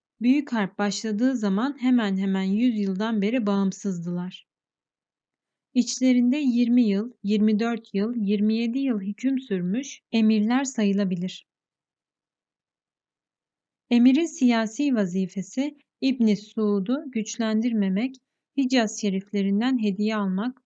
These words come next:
Osmanlı hazinesinden altın çekmektir. Hail beş altı bin kişilik bir kasabadır. Etraftaki hurmalıklarda oturan taşralı halkının toplamı da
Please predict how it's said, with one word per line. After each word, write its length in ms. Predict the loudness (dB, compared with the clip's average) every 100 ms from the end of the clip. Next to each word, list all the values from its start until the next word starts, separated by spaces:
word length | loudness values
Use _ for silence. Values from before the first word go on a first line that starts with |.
| -8
Osmanlı 500 | -8 -2 -2 0 0
hazinesinden 840 | -2 0 0 0 0 0 0 0
altın 380 | -2 -4 -2 -4
çekmektir. 720 | -4 -8 -6 -8 -8 -12 -12 _ _ _ _ _ _ _ _ _ _ _ _ _ _ _ _ _ _ _ _
Hail 540 | -2 2 4 2 0 -2 -2
beş 220 | 2 2 2
altı 360 | -2 -2 0
bin 140 | 0 0
kişilik 440 | -2 -4 -4 -2
bir 160 | -4 -2
kasabadır. 680 | -6 -4 -4 -4 -4 -10 _ _ _ _ _ _
Etraftaki 640 | -4 0 -2 -2 -4 -2 0
hurmalıklarda 760 | 0 2 0 -2 -2 0 0
oturan 340 | -2 -2 -4 -2
taşralı 520 | -2 -4 -2 -2 0
halkının 540 | -2 -4 -4 0 0
toplamı 500 | 0 -6 -2 0 0
da 220 | 0 -2